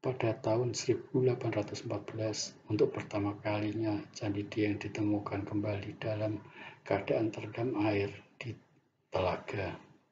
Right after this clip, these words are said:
oleh seorang tentara Inggris yang kebetulan sedang berkunjung di daerah situ.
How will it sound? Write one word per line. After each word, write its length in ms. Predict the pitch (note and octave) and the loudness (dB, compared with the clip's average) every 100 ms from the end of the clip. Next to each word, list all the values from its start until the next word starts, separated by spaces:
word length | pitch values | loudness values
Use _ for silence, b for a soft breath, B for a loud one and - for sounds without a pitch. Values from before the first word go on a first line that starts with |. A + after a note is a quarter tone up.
| _ | _
oleh 160 | G#2+ G2+ | -2 0
seorang 480 | - G2+ G2+ G2 F#2+ | 2 2 2 0 -2
tentara 640 | G2+ E2 G2 G2 A2 F2+ | -4 -2 -2 -2 -2 0
Inggris 480 | G2 G2+ G#2+ G2 G2+ | 0 0 -2 -2 -2
yang 160 | G2 B B B B B | -2 B B B B B
kebetulan 560 | - - - A#2 A#2+ A2+ | 0 2 4 2 2 0
sedang 560 | - - - A2 G2+ | -2 -4 2 4 4
berkunjung 720 | - - - G#2 - A#2 G#2 - | 2 -6 -4 -6 -2 -4 -4 -4
di 240 | A2 G2+ - | -2 -2 -4
daerah 320 | G2 F#2 F#2 | -2 0 -2
situ. 560 | F2+ F#2+ F#2+ - F2 | -4 -6 -6 -8 -8